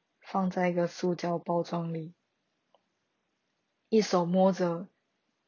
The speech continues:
一模一样的花色的购物袋的 sample，边自言自语说，“这是同一个东西吗？”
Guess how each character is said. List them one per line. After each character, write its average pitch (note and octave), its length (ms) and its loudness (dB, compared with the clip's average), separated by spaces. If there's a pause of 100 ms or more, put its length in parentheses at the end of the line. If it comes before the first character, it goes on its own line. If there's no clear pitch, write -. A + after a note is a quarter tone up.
(300)
一 A3 140 4
模 F3+ 240 4
一 F3 140 0
样 F3+ 240 4
的 E3+ 100 0
花 E3+ 300 2
色 F3 240 0
的 D#3+ 260 -6 (1000)
购 F#3+ 200 6
物 F#3+ 160 6
袋 F3+ 220 0
的 E3 140 2
sample， E3+ 680 -6 (580)
边 F#3+ 280 0
自 G3 180 2
言 F3 220 2
自 F3 120 -2
语 E3 120 2
说 E3 400 -4 (160)
，“这 G#3 140 0
是 G#3+ 100 0
同 F3 300 -4
一 - 20 -4
个 F3 140 -2
东 F3 220 -2
西 E3+ 240 -4
吗？” E3 300 -6